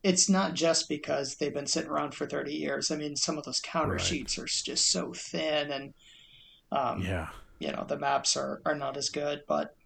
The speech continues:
Speaker 1: there's some
Speaker 2: Yeah,
Speaker 1: good
Speaker 2: and I
Speaker 1: games in there,
Speaker 2: notice
Speaker 1: but they don't look as nice.
Speaker 2: Man, and you can tell, or at least I can, right away, like, when I have an inferior counter sheet.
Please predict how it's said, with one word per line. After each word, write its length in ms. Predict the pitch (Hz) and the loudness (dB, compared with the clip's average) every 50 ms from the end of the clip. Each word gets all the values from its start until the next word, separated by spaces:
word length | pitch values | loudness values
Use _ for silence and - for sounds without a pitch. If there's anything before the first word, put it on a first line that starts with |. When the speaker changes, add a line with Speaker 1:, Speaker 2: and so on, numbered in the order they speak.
| _ _ _ _ _ _ _ _ _ _ _ - _ _ _ - | _ _ _ _ _ _ _ _ _ _ _ -20 _ _ _ 4
Speaker 1:
there's 140 | - 180 180 | 6 8 10
some 100 | 208 190 | 12 12
Speaker 2:
Yeah, 80 | 170 170 | 12 12
Speaker 1:
good 120 | 196 175 165 | 12 12 12
Speaker 2:
and 80 | 214 | 12
I 40 | 254 | 12
Speaker 1:
games 120 | 294 - 175 | 12 12 12
in 160 | 185 180 - | 10 10 10
there, 100 | 139 135 139 | 10 8 8
Speaker 2:
notice 80 | 143 143 | 6 4
Speaker 1:
but 100 | 143 - | 2 0
they 80 | 151 | 2
don't 180 | 147 147 - - | 0 0 0 0
look 140 | 190 180 180 | 0 0 0
as 140 | - - - | -4 -4 -4
nice. 280 | 131 143 - - - - - - _ _ - _ _ _ - - | -4 -4 -2 -2 -2 -4 -4 -8 _ _ -20 _ _ _ -16 -4
Speaker 2:
Man, 280 | - 131 131 131 131 131 | 0 4 4 4 4 2
and 180 | - 131 131 139 | 2 2 4 4
you 120 | 160 151 | 4 4
can 160 | 131 143 131 | 4 2 0
tell, 320 | - - 135 123 117 110 107 | 4 4 4 6 6 4 2
or 280 | 101 92 - 113 117 | 0 0 0 0 0
at 120 | 110 107 107 | 0 0 0
least 220 | 117 117 - - | 0 -2 0 -2
I 140 | 104 107 104 | -2 -2 -2
can, 280 | - - 107 95 95 | -2 -4 -6 -4 -2
right 340 | 101 110 127 135 135 135 131 | -2 0 2 4 4 6 4
away, 420 | 123 113 110 110 104 98 95 95 95 | 4 4 2 2 2 0 0 -2 -2
like, 260 | 95 98 98 - - | -2 -4 -4 -2 -2
when 100 | 107 101 | -4 -2
I 60 | 104 104 | -2 -2
have 80 | 101 | -2
an 80 | 104 101 | -2 -4
inferior 420 | 95 95 - - 104 101 98 98 | -4 -6 -6 -4 -4 -2 -2 -4
counter 320 | 95 - 101 95 98 98 101 | -4 -4 -6 -4 -2 -4 -4
sheet. 360 | - - - 110 107 101 | -4 -2 -2 -2 -2 -2